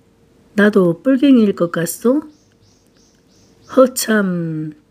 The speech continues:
열질 물속은 알아도 한질 사람 속은 모르는 법인께 어서 갑시다." "서류가 될 때꺼정 여기서 있으시오."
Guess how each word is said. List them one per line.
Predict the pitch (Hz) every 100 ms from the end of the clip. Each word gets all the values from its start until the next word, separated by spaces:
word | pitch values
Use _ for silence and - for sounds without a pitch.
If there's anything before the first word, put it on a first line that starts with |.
| _ _ -
열질 | 220 254 269 240
물속은 | 202 226 240 240 196
알아도 | 180 202 196 190 262 - _ _
한질 | - 254 262 247 185
사람 | 180 226 247
속은 | 254 240 196 160 160
모르는 | 214 220 190 165
법인께 | 180 202 214 208 180 220 302 - _ _
어서 | 226 226 226
갑시다." | 226 - 226 233 240 - _ _ _ _ _ _ _ _ -
"서류가 | - 269 269 226 196 190
될 | 202 208
때꺼정 | 220 214 214 190 196 269 -
여기서 | 226 226 240 196
있으시오." | 202 - 233 - 190 190